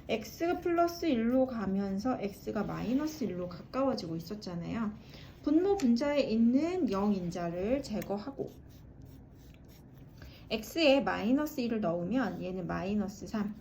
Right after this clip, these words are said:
여기에 마이너스 일을 넣으면 이렇게 될 텐데 그게 구였거든요. 그러면 요거 분배하면 구 마이너스 삼 케이가 구니까,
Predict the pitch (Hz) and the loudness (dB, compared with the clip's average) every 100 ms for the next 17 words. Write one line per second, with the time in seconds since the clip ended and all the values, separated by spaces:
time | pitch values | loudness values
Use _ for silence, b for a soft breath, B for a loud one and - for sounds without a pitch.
0 | B B B 202 214 247 233 180 180 208 | B B B 0 2 2 2 0 0 0
1 | 240 233 - 233 190 196 202 185 165 175 | 0 -2 -6 -6 -4 -2 -2 -2 -2 -2
2 | 180 226 185 190 202 233 - 220 - 180 | -2 -2 -2 -4 -4 -4 -4 -6 -4 -6
3 | 175 240 226 202 185 - 196 185 - 196 | -4 0 0 0 -4 -4 -4 -4 -4 -2
4 | 254 269 - 180 143 135 269 - B B | -2 -2 -4 -6 -6 -6 -6 -8 B B
5 | B B 349 381 311 277 285 240 233 262 | B B 2 4 4 4 2 4 6 6
6 | 285 269 233 220 233 196 180 - - 247 | 6 4 4 2 2 2 0 -4 -4 2
7 | 262 269 269 208 185 190 214 214 214 220 | 4 4 4 2 0 0 0 0 -2 -6
8 | 226 311 - 392 320 262 254 - 214 226 | -6 -6 -2 0 2 0 -2 0 2 2
9 | - - 330 - | -2 2 2 2